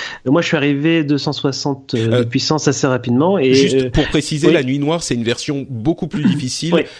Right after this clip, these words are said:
Speaker 2: d'une strike normale. Donc c'est un
Speaker 1: Voilà.
Speaker 2: donjon, en fait, mais en version, euh, super héroïque, quoi.
Speaker 1: Donc je commençais à stagner au, euh, au niveau deux cent soixante et la seule chose qui pouvait me permettre d'aller plus loin, c'était de, de faire ces nuits noires et malheureusement,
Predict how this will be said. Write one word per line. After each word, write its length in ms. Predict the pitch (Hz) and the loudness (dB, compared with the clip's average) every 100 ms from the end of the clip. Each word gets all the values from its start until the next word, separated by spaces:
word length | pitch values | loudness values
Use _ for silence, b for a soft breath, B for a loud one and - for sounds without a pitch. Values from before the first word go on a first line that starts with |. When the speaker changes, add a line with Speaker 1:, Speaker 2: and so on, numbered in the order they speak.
| - | -6
Speaker 2:
d'une 180 | 110 123 | -2 -2
strike 340 | - 139 127 | -2 -2 -2
normale. 440 | 127 101 87 67 - | -2 -2 -4 -6 -6
Donc 160 | 104 104 | -4 0
c'est 80 | 117 | 0
un 80 | 143 | 2
Speaker 1:
Voilà. 140 | 139 | 2
Speaker 2:
donjon, 280 | 107 143 131 | 0 -2 -2
en 40 | |
fait, 200 | 139 135 | -2 -4
mais 100 | 110 | -2
en 100 | 92 | -2
version, 480 | 92 95 - 110 104 | -2 -4 -4 -2 -2
euh, 40 | 85 | -2
super 320 | - 101 92 | -4 -2 -2
héroïque, 340 | 90 85 73 - | -2 -4 -6 -10
quoi. 180 | - - _ _ | -16 -16 _ _
Speaker 1:
Donc 140 | 156 - | -4 0
je 60 | |
commençais 320 | 175 170 175 180 | 2 2 2 0
à 80 | |
stagner 400 | - 147 151 165 | 0 0 2 2
au, 160 | 139 117 | 0 -2
euh, 240 | 120 117 | -4 -6
au 240 | 185 226 165 | -8 -4 0
niveau 240 | 143 143 | 2 2
deux 100 | 139 | 2
cent 140 | 139 123 | 0 -2
soixante 340 | 123 196 214 | 0 2 2
et 60 | 143 | 2
la 100 | 131 | 0
seule 140 | 151 | -2
chose 240 | - 185 | 0 -2
qui 140 | - 135 | -2 -8
pouvait 260 | 143 143 | 0 2
me 80 | 143 | 2
permettre 320 | 139 139 147 | 2 0 0
d'aller 180 | 135 123 | 0 -2
plus 140 | 117 143 | -2 0
loin, 100 | 190 | 0
c'était 300 | 143 147 143 | -2 -2 -2
de, 180 | 123 | -2
de 100 | - | -6
faire 220 | 117 156 - | -2 -2 0
ces 100 | 127 | 0
nuits 120 | 127 | 2
noires 160 | 135 | 2
et 40 | 127 | 2
malheureusement, 600 | 127 123 127 151 196 | 0 0 0 0 -2